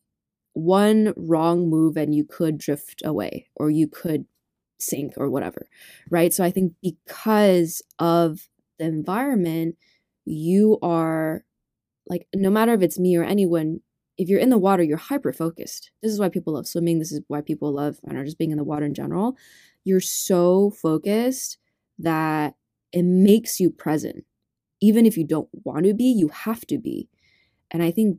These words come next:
that's why I was able to enjoy it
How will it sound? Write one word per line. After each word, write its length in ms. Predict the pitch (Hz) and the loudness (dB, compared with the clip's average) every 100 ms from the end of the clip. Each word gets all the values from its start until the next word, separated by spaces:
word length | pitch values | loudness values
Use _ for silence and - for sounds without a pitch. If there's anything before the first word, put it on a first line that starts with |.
| _ | _
that's 480 | 175 170 170 - - _ | -4 -2 -2 -6 -12 _
why 760 | 180 160 160 156 147 147 143 165 _ _ _ _ _ _ _ - | -6 -4 -4 -4 -4 -4 -6 -12 _ _ _ _ _ _ _ -6
I 140 | 165 | -2
was 240 | 156 165 - | 0 0 0
able 280 | 165 165 165 | 0 0 -6
to 280 | - - | -8 -6
enjoy 480 | 170 160 147 156 160 | -4 -4 -4 -4 -2
it 380 | 175 202 220 220 | 0 2 0 -2